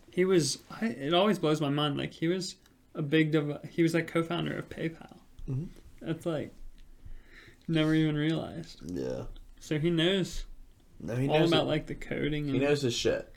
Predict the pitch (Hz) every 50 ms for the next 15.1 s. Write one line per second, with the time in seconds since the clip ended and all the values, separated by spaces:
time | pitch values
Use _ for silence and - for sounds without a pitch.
0 | - - - - 107 104 104 - - - - - 104 104 98 - 90 78 55 -
1 | - - - - - - - - - - - - - - - 156 156 156 - -
2 | - - - - 165 165 160 - - 139 151 160 175 170 160 165 - - - -
3 | - - - - - - - - - - - - - - - - - - - -
4 | - - - - - 117 113 117 131 135 151 156 151 - - - - - - -
5 | _ _ - - - 151 147 156 160 165 175 180 180 - - - - - - -
6 | - - - - - - 151 170 175 170 135 - - - - - - - - -
7 | - - - - - - - - - - - - - - - - - - - 160
8 | 156 156 156 156 160 165 170 165 147 147 151 - 240 254 269 320 330 330 320 359
9 | 359 349 349 370 339 339 339 262 196 180 175 175 180 175 180 190 196 190 185 165
10 | - - - - - - - - - - - - 117 117 - 240 247 - 190 196
11 | 196 190 185 180 - - - - 208 233 226 233 190 160 - - 208 233 254 190
12 | 143 - - - - - - - 104 104 92 78 76 73 110 110 - - - 156
13 | 160 170 165 - 175 175 165 170 165 165 156 143 139 165 170 170 175 175 170 165
14 | - 180 170 170 - 175 185 202 196 - - - - 110 117 123 131 151 185 196
15 | 190